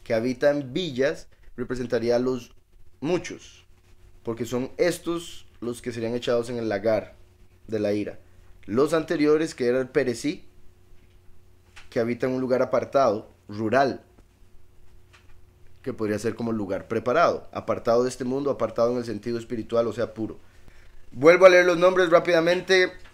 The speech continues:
con el mensaje ya en sí. Dice, "El terror", recuerden que el último, el, siempre paro, "el último viene con el espíritu de temor", de Yahweh, ¿recuerdan?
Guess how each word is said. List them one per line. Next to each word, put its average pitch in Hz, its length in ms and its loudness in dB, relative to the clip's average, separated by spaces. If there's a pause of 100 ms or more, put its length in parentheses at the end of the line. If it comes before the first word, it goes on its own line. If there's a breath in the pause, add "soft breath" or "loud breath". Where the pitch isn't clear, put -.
con 143 260 2
el 139 80 2
mensaje 147 420 4
ya 160 160 6
en 151 80 0
sí. 185 220 -2
Dice, 180 420 2 (380)
"El 170 240 4
terror", 190 680 6
recuerden 165 360 2
que 196 80 2
el 185 80 2
último, 180 400 0
el, 127 180 -4 (180)
siempre 120 220 -6
paro, 110 280 -2 (260 loud breath)
"el 143 160 4
último 185 300 4
viene 185 140 2
con 190 120 4
el 170 60 0
espíritu 190 420 -2
de 175 80 2
temor", 165 320 2
de 156 80 4
Yahweh, 165 220 6
¿recuerdan? 156 380 2